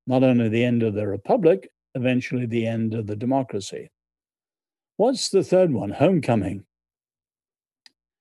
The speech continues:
We all know as Christians the meaning of metanoia, repentance,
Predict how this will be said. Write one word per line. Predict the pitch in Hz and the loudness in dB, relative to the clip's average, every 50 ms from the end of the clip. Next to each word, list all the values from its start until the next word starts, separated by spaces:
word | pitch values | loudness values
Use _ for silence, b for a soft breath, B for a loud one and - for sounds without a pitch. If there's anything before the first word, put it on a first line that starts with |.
| _ _ _ - | _ _ _ 0
We | 147 156 180 | 2 4 4
all | 208 233 226 | 6 4 4
know | 180 156 156 151 139 | 6 6 6 6 6
as | 127 120 - | 4 2 0
Christians | - 135 131 113 - - 117 107 110 113 107 - | 2 2 2 2 0 -2 -2 -2 -2 -2 -2 -2
the | 123 | 0
meaning | 123 135 143 147 143 143 139 131 123 | 2 2 2 4 4 4 4 4 2
of | 123 123 113 104 - _ _ _ _ _ _ _ _ - - | 2 0 0 -2 -8 _ _ _ _ _ _ _ _ -6 -2
metanoia, | 135 127 107 120 123 123 123 123 117 95 - 104 98 - _ _ _ _ _ _ _ - | -2 -2 0 2 2 2 4 4 2 0 -2 -6 -12 -14 _ _ _ _ _ _ _ -2
repentance, | 131 127 107 - 139 139 123 - 110 82 - - - - | -2 -2 0 2 2 2 2 0 -4 -10 -10 -8 -10 -10